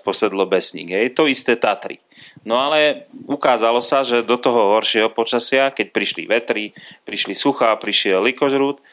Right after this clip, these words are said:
zrazu vznikli veľké holiny a vtedy sa za-, začala aj verejnosť zaujímať, e, ako to vlastne v tých národných parkoch je a funguje. Priznám sa, aj, e, ochranárov-, ochranári nejak veľmi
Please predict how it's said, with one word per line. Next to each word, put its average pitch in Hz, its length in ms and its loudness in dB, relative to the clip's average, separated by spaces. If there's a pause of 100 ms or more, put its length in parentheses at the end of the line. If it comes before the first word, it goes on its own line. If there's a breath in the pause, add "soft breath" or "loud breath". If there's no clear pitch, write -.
(640 soft breath)
zrazu 143 320 0
vznikli 135 400 -2
veľké 127 320 2
holiny 113 480 2
a 104 160 0
vtedy 131 240 0
sa 127 240 2
za-, 110 240 2
začala 113 480 0
aj 101 80 0
verejnosť 117 500 2 (140)
zaujímať, 110 580 2 (140)
e, - 20 4 (600 soft breath)
ako 139 320 2
to 110 180 2 (140)
vlastne 117 480 0
v 120 80 -12
tých 104 160 -6
národných 107 560 -2
parkoch 104 480 0
je 113 240 0 (320 loud breath)
a - 80 2
funguje. 101 480 -2 (240 loud breath)
Priznám 143 400 0
sa, 127 240 0
aj, 110 220 2
e, 107 180 -2 (480)
ochranárov-, 113 1040 2
ochranári 110 560 0
nejak 113 400 0
veľmi 117 320 2